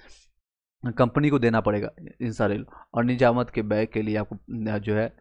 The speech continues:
निजामत के लिए व्यय के लिए, यानी जो आपके खर्चे होंगे, सैनिक खर्चा हो या फिर आपके जो भी आपका खर्चा होंगे, घोड़े हो, हाथी हो,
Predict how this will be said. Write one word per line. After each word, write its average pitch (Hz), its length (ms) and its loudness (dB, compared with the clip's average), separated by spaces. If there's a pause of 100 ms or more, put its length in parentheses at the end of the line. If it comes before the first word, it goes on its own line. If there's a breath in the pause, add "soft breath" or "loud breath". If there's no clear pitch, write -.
(160)
निजामत 110 480 -2
के 107 120 -6
लिए 107 120 0
व्यय 107 240 -2
के 107 120 -4
लिए, 104 140 -2
यानी 107 180 -4
जो 110 200 0
आपके 110 240 -2
खर्चे 117 460 -4
होंगे, 110 260 -2
सैनिक 113 380 -4 (500 loud breath)
खर्चा 117 340 0
हो 107 280 2
या 107 140 0
फिर 104 180 -2
आपके 104 220 -2
जो 104 160 -2
भी 104 120 0
आपका 104 200 -4
खर्चा 110 320 -8
होंगे, 107 400 -4 (300)
घोड़े 104 380 -2
हो, 107 320 -2 (100)
हाथी 107 320 -4
हो, 104 220 -2